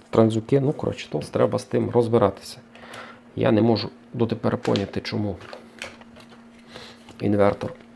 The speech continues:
вийшов з ладу. Походу, немає ніякого захисту там, так як написано було на сайті. І він не розрахований на,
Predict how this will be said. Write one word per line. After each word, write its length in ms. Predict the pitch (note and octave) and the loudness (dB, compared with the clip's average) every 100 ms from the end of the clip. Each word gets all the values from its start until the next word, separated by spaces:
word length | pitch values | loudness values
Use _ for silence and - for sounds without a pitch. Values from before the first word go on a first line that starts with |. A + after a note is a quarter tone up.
| - - - | -20 -12 -4
вийшов 420 | G#2+ G2 - G2+ | 0 0 0 0
з 40 | |
ладу. 300 | G#2+ C#3+ C#3 - - - - - - - - - - - | 4 4 2 -6 -18 -20 -20 -20 -20 -20 -20 -20 -20 -20
Походу, 420 | - - A2+ G#2 - - | -20 -2 -2 -2 -6 -2
немає 320 | G2+ G2+ F2+ | 2 4 2
ніякого 440 | F2+ F#2+ F#2+ F#2+ F#2+ | 2 -2 -2 -4 0
захисту 440 | A#2 C3 C3+ - | 0 -2 -8 -6
там, 240 | - B2+ A#2+ | -4 -4 -4
так 160 | - - | -6 -6
як 120 | - | -6
написано 480 | G#2+ A2+ G#2+ G#2+ G#2+ | -4 -2 -2 -2 -2
було 280 | G#2+ G#2+ G#2+ | 0 0 -2
на 80 | |
сайті. 440 | G#2 G2+ G#2 - G#2+ - - - - | 0 0 0 -2 -12 -12 -18 -18 -6
І 120 | G#2+ | 0
він 240 | A2 A2+ G#2 - | 4 4 2 -8
не 180 | G2+ G2+ | 0 2
розрахований 600 | G2+ G2+ G2 G2+ F#2 F#2 | 2 2 4 4 4 0
на, 220 | F#2 F2+ | -4 -4